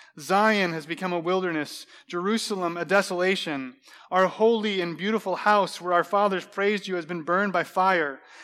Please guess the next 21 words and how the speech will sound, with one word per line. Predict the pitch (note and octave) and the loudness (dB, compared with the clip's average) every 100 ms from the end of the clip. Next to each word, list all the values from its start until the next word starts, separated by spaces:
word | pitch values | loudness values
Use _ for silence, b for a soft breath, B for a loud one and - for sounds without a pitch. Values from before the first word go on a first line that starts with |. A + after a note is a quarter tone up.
| B | B
and | F3 | -6
all | F3+ F#3+ G#3+ A3+ G3+ | -2 4 6 6 4
our | F3+ | 0
pleasant | - G#3 G3 F#3+ | 0 -2 -2 -6
places | F#3+ F#3+ F#3+ E3 | -2 -2 -2 -6
have | E3+ | -4
become | D#3+ E3+ D#3+ | -4 -6 -4
ruins. | E3 E3+ C#3 B2+ - - - _ _ _ b b b b | -4 -4 -6 -10 -18 -20 -20 _ _ _ b b b b
Will | D#3 F#3+ G#3+ | 0 4 4
you | G3+ G3+ | 0 -4
restrain | F#3 F3 - F#3 G3 F#3+ | -4 -6 -8 -6 -4 -6
yourself | F3 E3+ - E3+ D#3 - | -6 -8 -4 0 0 0
at | E3+ E3+ | -4 -4
these | F3 D#3 | -10 -12
things, | - E3+ E3 D#3 | -10 -10 -8 -8
O | D#3+ | -8
Lord? | D#3 D3 C#3+ C3 B2+ - _ b b b | -8 -6 -8 -8 -12 -20 _ b b b
Will | E3 F3+ | -6 -4
you | G3+ | -4
keep | G3 - F#3+ | -8 -10 -10
silent | - F#3+ F3+ D#3 C#3+ C#3 - | -6 -2 -2 -2 -6 -10 -18